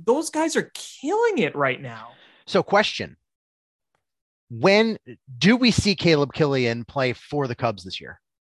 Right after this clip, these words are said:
Speaker 1: Maybe if they do later in the season. I just, I think with the position they're in, they're not gonna rush him. So I think that if we do see him this year, it'll be later, but, like, he's checking all the boxes right now.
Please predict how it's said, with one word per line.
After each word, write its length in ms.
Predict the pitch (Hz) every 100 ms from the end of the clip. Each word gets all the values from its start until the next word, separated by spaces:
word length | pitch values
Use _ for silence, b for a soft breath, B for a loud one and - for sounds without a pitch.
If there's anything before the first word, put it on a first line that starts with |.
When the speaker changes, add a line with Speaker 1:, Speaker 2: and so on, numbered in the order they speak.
| _ _ _
Speaker 1:
Maybe 680 | 156 160 175 196 185 196 202
if 160 | 175 -
they 160 | 147 131
do 580 | 117 139 143 147 - 131
later 340 | 139 139 143
in 120 | 143
the 80 | 135
season. 640 | - - 131 131 147 143 -
I 140 | 135 139
just, 340 | 151 - - _ _
I 100 | 160
think 200 | 156 202
with 120 | 220
the 60 | 196
position 520 | 165 131 143 - 151
they're 220 | 143 123
in, 120 | 123
they're 140 | 135 131
not 220 | 127 131
gonna 140 | 131
rush 360 | 117 113 - -
him. 340 | 143 143 147 _ _ _ _ _
So 640 | - 165 143 135 131 - -
I 120 | 135
think 280 | 131 175 160
that 300 | 151 139 156
if 120 | 131
we 120 | 147
do 260 | 123 135 135
see 240 | - 151
him 80 | 151
this 240 | 143 -
year, 200 | 156 151
it'll 200 | - 147
be 160 | 135 127
later, 480 | 123 120 131 151 151
but, 320 | 135 139 147
like, 260 | 139 127 _ _ _ _ _ _ _
he's 240 | - 302 -
checking 380 | - 226 214 170
all 120 | 151
the 80 | 131
boxes 500 | 123 123 - 131 120
right 240 | 120 113
now. 340 | 113 110 117